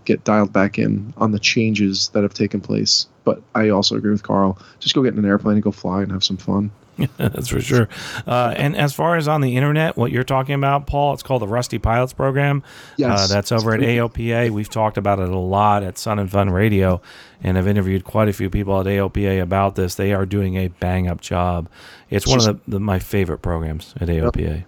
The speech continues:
Speaker 2: Really
Speaker 1: Yep.
Speaker 2: is awesome. Uh, we wanna get people back in, uh, into flying, and that's for, that's for sure.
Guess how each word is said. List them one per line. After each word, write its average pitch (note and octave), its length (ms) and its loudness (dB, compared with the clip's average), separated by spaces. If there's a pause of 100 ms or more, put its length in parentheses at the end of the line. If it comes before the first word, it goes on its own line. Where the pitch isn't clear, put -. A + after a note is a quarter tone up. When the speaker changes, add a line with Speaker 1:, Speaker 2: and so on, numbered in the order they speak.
(100)
Speaker 2:
Really G2+ 300 4
Speaker 1:
Yep. E2 80 -2
Speaker 2:
is E2 100 -4
awesome. E2 400 -4 (540)
Uh, D#2+ 280 0
we F#2+ 140 -4
wanna A#2 180 0
get C3 140 -2
people D3 220 2
back C#3 260 0
in, D3 260 -2 (240)
uh, - 60 -8
into G#2 480 -2
flying, G#2 380 -2
and E2+ 100 -4
that's F2+ 120 -6
for, - 100 -18
that's F#2+ 240 -4
for - 100 -8
sure. E2+ 320 -4